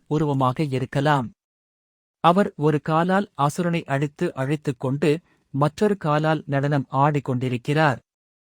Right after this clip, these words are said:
இது சிவனின் ஆனந்த தாண்டவத்தை, ஆழமான ஆனந்தத்துடன் நடனம் குறிக்கிறது. இந்த சிற்பத்தின் வரலாறு. இது சுமார்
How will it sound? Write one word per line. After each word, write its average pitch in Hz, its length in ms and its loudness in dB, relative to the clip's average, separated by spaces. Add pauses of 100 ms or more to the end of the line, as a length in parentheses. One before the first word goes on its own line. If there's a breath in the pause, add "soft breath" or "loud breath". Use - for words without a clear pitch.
(400)
இது 202 400 2
சிவனின் 180 520 0
ஆனந்த 156 480 0 (100)
தாண்டவத்தை, 135 680 -2 (360)
ஆழமான 165 800 2
ஆனந்தத்துடன் 147 840 0
நடனம் 143 500 -2 (240)
குறிக்கிறது. 143 720 -2 (880)
இந்த 185 340 4
சிற்பத்தின் 180 600 -2
வரலாறு. 139 720 -2 (920)
இது 214 360 4
சுமார் 156 480 -2